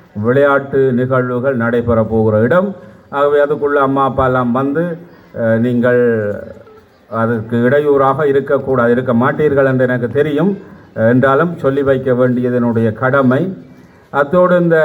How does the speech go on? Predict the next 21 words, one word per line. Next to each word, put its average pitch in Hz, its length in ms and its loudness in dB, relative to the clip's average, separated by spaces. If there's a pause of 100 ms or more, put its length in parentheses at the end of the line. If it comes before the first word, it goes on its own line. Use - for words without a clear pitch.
(260)
மதில்கள் 147 580 -2
எல்லாம் 143 380 0
ஏறி 135 180 2
இருக்க 127 260 0
வேண்டிய 120 320 0
தேவையில்லை. 135 640 0 (600)
இந்த 131 160 0
இடத்தை 147 360 0
சூழ 170 360 0
நின்று 165 360 -2 (520)
நீங்கள் 139 300 0
சந்தோஷமா 160 680 2
உங்களுடைய 143 400 2
பிள்ளைகளை 160 540 2
ஊக்கப்படுத்தி, 175 640 0 (540)
அஹ், 139 180 0
இந்த 135 160 -2
சின்ன 170 420 0
மழலைகளுடைய 160 840 2
நிகழ்வுகளை 165 640 0
பார்த்து 170 480 0